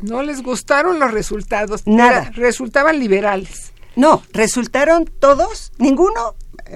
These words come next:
Speaker 2: eh, eh, digamos, pro régimen. Y muchos de ellos sí pro insurgentes, y muchos, por supuesto, pro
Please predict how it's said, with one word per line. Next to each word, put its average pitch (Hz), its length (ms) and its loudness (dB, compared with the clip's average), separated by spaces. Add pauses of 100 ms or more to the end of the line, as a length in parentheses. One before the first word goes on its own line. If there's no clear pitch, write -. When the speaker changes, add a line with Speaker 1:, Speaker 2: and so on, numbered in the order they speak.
(100)
Speaker 2:
eh, 175 220 -6 (160)
eh, 165 400 -6 (420)
digamos, 208 640 0 (260)
pro 202 220 4
régimen. 170 560 -2 (500)
Y 262 140 10
muchos 359 400 6
de 277 100 4
ellos 285 220 -2
sí 269 160 -4
pro 240 240 -2
insurgentes, 247 920 -8
y 233 120 4
muchos, 226 360 2
por 151 220 -8
supuesto, 185 500 -6
pro 156 440 -8